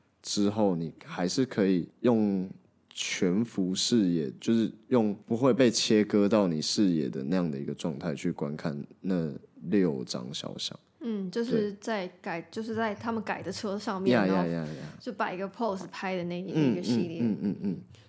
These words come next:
Speaker 1: 然后以及它旁边有另外六幅黑白的，的肖像。
Speaker 2: 嗯。
Speaker 1: 对，对我来说，他们因为是有名有姓，而且很重要，而且是活生生的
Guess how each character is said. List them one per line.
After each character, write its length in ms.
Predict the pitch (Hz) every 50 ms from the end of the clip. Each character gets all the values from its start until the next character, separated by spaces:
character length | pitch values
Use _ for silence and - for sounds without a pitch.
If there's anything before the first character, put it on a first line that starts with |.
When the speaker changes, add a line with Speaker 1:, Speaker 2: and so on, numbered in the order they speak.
| - -
Speaker 1:
然 120 | 110 110
后 120 | 127 139
以 80 | 117 101
及 200 | 98 - 92 87
它 220 | 82 107 104 104
旁 320 | 107 - - 87 82 85 80
边 240 | 92 95 92 92 92
有 260 | 90 82 78 90 - - _ _ _ _ _ _ _ _ -
另 260 | 107 120 110 104 101
外 120 | 104 104
六 160 | 98 107 104 92
幅 200 | - - 80 82
黑 200 | - 92 87 87
白 220 | - - 67 64 60
的， 280 | - - - - - - - _ _ _ _ _ _ -
的 140 | 87 73 -
肖 260 | - - - - -
像。 180 | - - - - - -
Speaker 2:
嗯。 360 | 202 208 208 196 190 185 190 -
Speaker 1:
对， 240 | - - - - - - -
对 160 | - 147 135 110
我 180 | 98 95 92
来 140 | 87 82 87
说， 200 | - - 95 92 90 -
他 140 | - -
们 260 | 107 110 104 92 87 - - _ _ _ _ _ _ _ _ _ _ _ -
因 160 | - 135 135
为 360 | 135 131 127 120 113 110 104 - - - _ _ _ -
是 200 | - - 135 113
有 120 | 101 90
名 160 | 90 87 82
有 160 | 82 80 78
姓， 160 | - - 104 95
而 80 | 95
且 100 | 98 101
很 120 | 90 76 -
重 240 | - - 90 82
要， 160 | 87 87 80 67
而 100 | 73 95
且 160 | - 90 85
是 100 | 98 101
活 200 | - - 85 90
生 120 | - 101
生 200 | 101 - 117 107
的 100 | 92 -